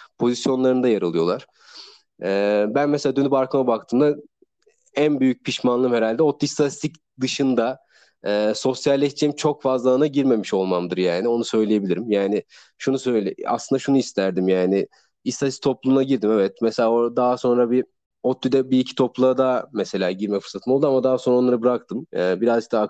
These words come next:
şey, e, derslerimin ağırlığı sebebiyle derslerime yoğunlaşma imkanım oldu.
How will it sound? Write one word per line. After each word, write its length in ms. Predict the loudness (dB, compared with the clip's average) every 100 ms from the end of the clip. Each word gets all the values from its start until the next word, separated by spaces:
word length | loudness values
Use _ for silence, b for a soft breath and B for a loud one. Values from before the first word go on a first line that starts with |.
| _ -16 -10
şey, 220 | -4 -4 -6 _ -6
e, 40 | -2 0 0
derslerimin 480 | 0 -2 0 2 2
ağırlığı 400 | 2 2 2 0
sebebiyle 580 | 0 -4 -2 -2 -2 -4 _ -4
derslerime 420 | -4 -2 0 2
yoğunlaşma 500 | 2 2 -2 -2 -6
imkanım 400 | -6 -6 -4 -4
oldu. 220 | -6 -8